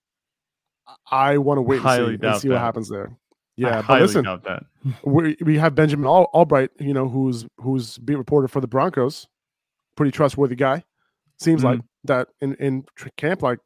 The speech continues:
Speaker 1: that's the role that Gordon is, is, is taking. So, you know,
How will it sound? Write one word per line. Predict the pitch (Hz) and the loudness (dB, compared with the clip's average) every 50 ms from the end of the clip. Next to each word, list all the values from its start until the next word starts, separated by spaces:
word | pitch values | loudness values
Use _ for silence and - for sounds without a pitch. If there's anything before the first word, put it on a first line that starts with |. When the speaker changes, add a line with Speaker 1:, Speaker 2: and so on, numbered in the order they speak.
| _ _ _ - | _ _ _ -8
Speaker 1:
that's | 123 131 131 127 | -6 -4 -4 -4
the | - 123 | -4 -4
role | 117 120 131 139 | 0 0 0 0
that | 127 127 - _ _ | 0 -4 -8 _ _
Gordon | - 120 131 135 135 139 | -4 -2 -2 -2 -2 -4
is, | 131 123 123 123 - - - _ _ _ _ _ _ _ _ _ _ _ - - | -6 -6 -8 -10 -16 -20 -20 _ _ _ _ _ _ _ _ _ _ _ -8 -6
is, | 123 120 117 | -6 -6 -6
is | - - 123 123 | -8 -8 -8 -6
taking. | 120 - - 160 - - - _ _ | -6 -4 -6 -6 -6 -12 -20 _ _
So, | - - - 147 127 117 - _ _ _ _ _ _ _ _ _ _ _ _ _ _ _ _ _ _ | -8 -4 -2 0 0 -2 -4 _ _ _ _ _ _ _ _ _ _ _ _ _ _ _ _ _ _
you | - 165 165 | 0 2 4
know, | 160 147 127 123 - | 4 4 2 0 -4